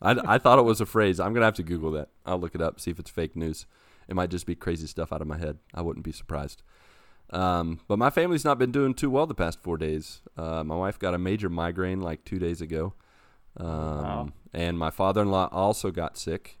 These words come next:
Speaker 1: He wasn't trying to get sick. He did get sick. And he was like, you know, when you get sick and you get that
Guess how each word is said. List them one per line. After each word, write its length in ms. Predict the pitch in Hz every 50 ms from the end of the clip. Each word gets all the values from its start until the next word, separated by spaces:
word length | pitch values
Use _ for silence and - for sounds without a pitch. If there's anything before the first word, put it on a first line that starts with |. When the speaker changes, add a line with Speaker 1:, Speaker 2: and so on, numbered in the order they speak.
| - -
Speaker 1:
He 120 | - 113
wasn't 320 | 127 127 110 104 92 76
trying 220 | - 110 95 95 90
to 60 | 82
get 180 | 80 85 - -
sick. 240 | - - 82 78 -
He 160 | - 101 101
did 320 | 90 82 80 87 82 78
get 180 | 80 - - -
sick. 360 | - - 62 - - - - - - 76
And 140 | 76 76
he 140 | 90 85 87
was 200 | 82 80 69 -
like, 360 | - 65 65 64 - - - - - - -
you 100 | 87 90
know, 120 | 92 92
when 100 | 90 87
you 60 | 82
get 180 | 87 85 - -
sick 320 | - - 92 87 - -
and 100 | 82 80
you 60 | 78
get 160 | 73 82 78 -
that 200 | - 71 - -